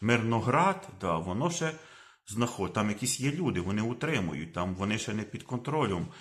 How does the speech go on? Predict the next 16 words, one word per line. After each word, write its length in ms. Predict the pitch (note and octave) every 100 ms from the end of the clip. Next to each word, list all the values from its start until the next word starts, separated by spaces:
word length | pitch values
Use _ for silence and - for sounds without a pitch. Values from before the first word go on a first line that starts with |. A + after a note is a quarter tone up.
| -
Росії, 640 | - G2+ G2+ - F#2+ D#2+ D#2
значить, 400 | F#2 F#2+ - -
там 180 | G#2
є 120 | F2+ G2+
українські 680 | A#2 G2+ F#2 F#2+ - G#2+
бійці, 500 | F#2 A#2+ C3+ - F2
і 260 | A#2 - F#2+
вони 300 | F#2 F#2+ B2
то 180 | - A2+
ще 240 | - A2+
утримують, 1000 | A#2 A2+ C3+ C#3+ G2+ E2+ - - - _
а 140 | F#2 F2
відходити 560 | F2+ - F#2+ D3 -
їм 220 | G2+ G#2+
нема 320 | G2 F#2+ F2+ -
куди. 240 | - -